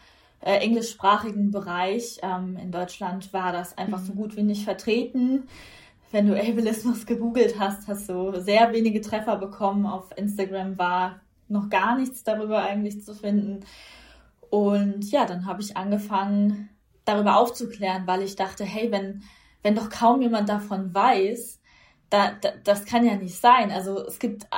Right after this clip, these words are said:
Speaker 1: wahrscheinlich so viele Menschen, die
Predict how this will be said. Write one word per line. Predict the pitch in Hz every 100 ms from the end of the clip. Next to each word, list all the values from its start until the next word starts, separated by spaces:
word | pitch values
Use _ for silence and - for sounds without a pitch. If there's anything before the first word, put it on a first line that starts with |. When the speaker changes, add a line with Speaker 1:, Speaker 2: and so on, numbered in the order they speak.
| -
Speaker 1:
wahrscheinlich | 190 214 226 208 202 202
so | 208
viele | 208 285 349 220
Menschen, | 190 185 180 - 202 185
die | 202 196 202 202